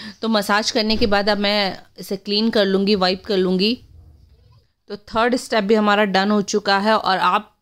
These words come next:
यकीन मानिए इतना अच्छा ग्लो आपके चेहरे पे आएगा ना इस फेशियल से। भले पहले राउंड में ना आए, अगले एक या दो दिन बाद आपको ज़रूर ग्लो इससे नज़र आएगा।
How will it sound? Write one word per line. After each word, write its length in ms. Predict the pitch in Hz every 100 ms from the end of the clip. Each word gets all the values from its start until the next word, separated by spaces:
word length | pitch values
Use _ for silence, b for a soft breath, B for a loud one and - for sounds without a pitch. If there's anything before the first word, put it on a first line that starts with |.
| _ _ _ -
यकीन 400 | 185 202 226 247
मानिए 440 | 208 202 214 -
इतना 360 | 196 - 233 233
अच्छा 340 | 226 - 220
ग्लो 320 | 208 165 180 202
आपके 300 | 202 202 208
चेहरे 300 | 196 175 180
पे 100 | 190
आएगा 320 | 165 156 170
ना 120 | 190
इस 160 | 185 -
फेशियल 340 | 170 - 170
से। 200 | 170 185 B B B B
भले 220 | 202 240
पहले 320 | 254 214 226
राउंड 260 | 226 208 220
में 120 | 214
ना 200 | 208 196
आए, 260 | 190 226 - -
अगले 280 | 185 185 208
एक 460 | 202 - 185 190 220
या 80 |
दो 220 | 196 180 190
दिन 220 | 202 196
बाद 180 | 190 185
आपको 220 | 185 233
ज़रूर 360 | 190 180 185
ग्लो 260 | 185 175 175
इससे 260 | 175 214 302
नज़र 400 | 262 170 165 156
आएगा। 400 | 139 139 143